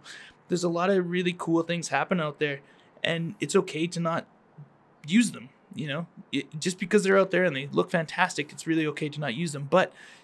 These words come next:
you know, for me, it always sits in the back of my head and it kinda goes like, "Well, you could have made that more interesting if you would have done this," you know, and it's important for me to let that go and be like, "Well, I had,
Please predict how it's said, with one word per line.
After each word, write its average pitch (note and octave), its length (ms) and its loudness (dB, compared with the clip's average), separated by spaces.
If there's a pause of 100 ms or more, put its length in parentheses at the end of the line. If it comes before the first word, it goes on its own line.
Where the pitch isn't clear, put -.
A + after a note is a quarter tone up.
(100)
you G3 140 2
know, F3 80 4
for E3+ 180 -2
me, G#3 300 4
it - 200 -2
always E3 220 0
sits E3 220 -4
in E3+ 40 0
the D3+ 60 -4
back D3 220 0
of D3+ 60 -10
my C3+ 100 -6
head D3 160 -2
and D3 80 -8
it C#3 80 -12
kinda D3+ 200 -8
goes D3+ 280 -6
like, D3+ 200 -4
"Well, D#3+ 220 2
you F#3 100 0
could A3+ 160 4
have G#3+ 80 8
made G3+ 220 6
that E3+ 160 4
more E3 180 0
interesting D#3 440 -4
if C#3+ 120 -6
you D3+ 80 0
would D3 100 -2
have C#3 140 -4
done C#3+ 360 -6 (500)
this," - 480 -6 (320)
you - 140 -4
know, D3 140 -6
and D3+ 120 -6
it's D3 160 -6
important E3+ 340 2
for D#3+ 80 -8
me D#3+ 140 -4
to D3+ 60 -4
let C#3+ 240 -4
that C3+ 160 -4
go B2+ 160 -4
and B2+ 100 -6
be B2+ 60 -4
like, B2 200 -10 (1160)
"Well, E3+ 140 4
I F3 120 4
had, F#3 300 0